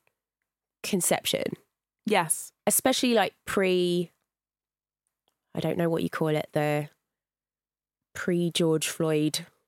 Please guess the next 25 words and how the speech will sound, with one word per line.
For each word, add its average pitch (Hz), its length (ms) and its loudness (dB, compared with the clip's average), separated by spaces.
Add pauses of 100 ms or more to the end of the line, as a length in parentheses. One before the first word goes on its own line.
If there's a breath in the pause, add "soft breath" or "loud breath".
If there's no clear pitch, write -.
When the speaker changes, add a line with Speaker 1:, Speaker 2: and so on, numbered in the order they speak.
(140)
Speaker 2:
Yeah, 220 320 4
the 202 120 4
lo-, 208 140 2 (120)
yeah, 214 200 4
pre-pandemic, 208 880 2
I 170 100 0
guess, 185 340 0
Speaker 1:
Pre-pandemic 196 580 2 (160)
Speaker 2:
right? 196 300 2
Speaker 1:
mindset. - 260 0 (880 soft breath)
Um, 180 720 4 (1400)
and 226 120 4
I'd 226 220 4
already, 240 640 4
I'd 220 180 4
already 247 220 2
committed 262 400 0
to - 140 0
this 233 440 0 (100)
and 185 520 2
started 208 540 2
making 170 720 0 (120)
dance 175 300 0
music 165 320 -2
before 160 720 0